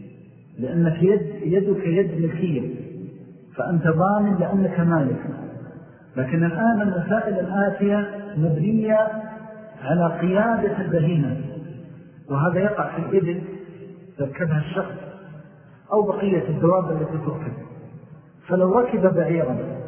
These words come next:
وقاد هذا البعير، إذا ركب البعير وقاده إن أتلف البعير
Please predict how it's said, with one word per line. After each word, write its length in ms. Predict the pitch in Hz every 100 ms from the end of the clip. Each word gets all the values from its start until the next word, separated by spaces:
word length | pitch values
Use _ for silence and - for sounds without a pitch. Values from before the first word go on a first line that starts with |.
| - - - - - - - - - - -
وقاد 1160 | 147 156 156 151 156 - - - - - 233 220
هذا 360 | 196 202 185 165
البعير، 400 | 165 156 131 - - - - - - - - - -
إذا 160 | 127 156
ركب 320 | 226 247 233
البعير 500 | 208 202 190 175 147
وقاده 800 | 151 165 185 165 165 156 196 226 - - - - - - 170
إن 160 | 165 -
أتلف 400 | 247 196 180 156
البعير 460 | 160 156 170 196